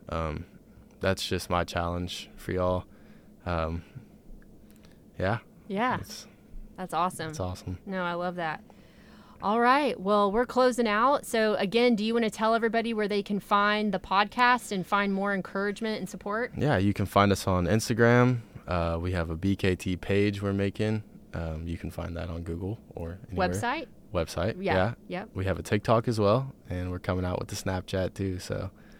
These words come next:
Speaker 2: That's
Speaker 1: it's gonna be
Speaker 2: awesome.
Speaker 1: awesome, yeah.
Speaker 2: Yeah. Well, awesome.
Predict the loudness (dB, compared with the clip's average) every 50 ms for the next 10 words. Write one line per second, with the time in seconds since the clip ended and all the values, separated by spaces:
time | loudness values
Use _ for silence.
0 | -20 -20 -14 -8 -8 -4 -2 0 0 0 0 0 0 2 2 2 0 0 0 -2
1 | -6 -6 -6 -6 -2 -2 0 0 -2 -4 -6 -4 -4 -4 -4 -4 -6 -10 -16 -20
2 | -20 -20 -20 -20 -20 -20 -20 -20 -20 -12 -4 0 2 6 6 6 4 4 2 0
3 | 0 0 -2 -4